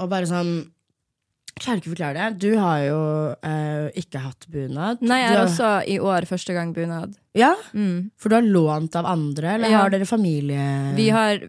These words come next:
Speaker 2: det har vært litt sånn slitsomt for meg og kusinen min og søsteren min har hatt en, en lang periode som vi har rotert, to,
Speaker 1: Ja.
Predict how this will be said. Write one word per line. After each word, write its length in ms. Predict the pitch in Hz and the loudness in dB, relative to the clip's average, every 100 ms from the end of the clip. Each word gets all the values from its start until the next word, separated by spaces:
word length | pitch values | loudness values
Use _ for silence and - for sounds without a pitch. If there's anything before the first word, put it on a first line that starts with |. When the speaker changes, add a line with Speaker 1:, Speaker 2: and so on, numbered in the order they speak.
| - - | -16 -12
Speaker 2:
det 240 | 196 196 | -8 -2
har 140 | 214 208 | 0 0
vært 160 | 214 | -2
litt 120 | 202 196 | -6 -6
sånn 120 | 190 | -6
slitsomt 440 | - 196 190 196 - | -4 -4 -2 -6 -4
for 140 | 180 - - | -6 -8 -6
meg 500 | 202 202 196 185 175 | -2 0 0 -2 -2
og 440 | 175 180 175 175 - | -2 -2 -2 -6 -8
kusinen 500 | - 170 - 185 175 | -8 -6 -4 -4 -4
min 180 | 165 165 | -4 -6
og 340 | - 208 170 | -2 0 0
søsteren 320 | 175 175 180 | -2 -6 -4
min 160 | 165 165 | -4 -4
har 160 | 175 170 | -4 -4
hatt 240 | 165 160 _ _ - | -4 -8 _ _ -4
en, 320 | 196 170 151 156 | 0 0 -2 -4
en 160 | 165 165 | -2 -2
lang 160 | 165 | -2
periode 260 | 165 160 165 | -2 -2 -2
som 120 | 160 156 | -4 -4
vi 60 | |
har 140 | 160 156 | -4 -6
rotert, 500 | 156 - 180 170 - | -10 -8 -6 -6 -10
to, 100 | - | -2
Speaker 1:
Ja. 220 | 247 285 | 2 4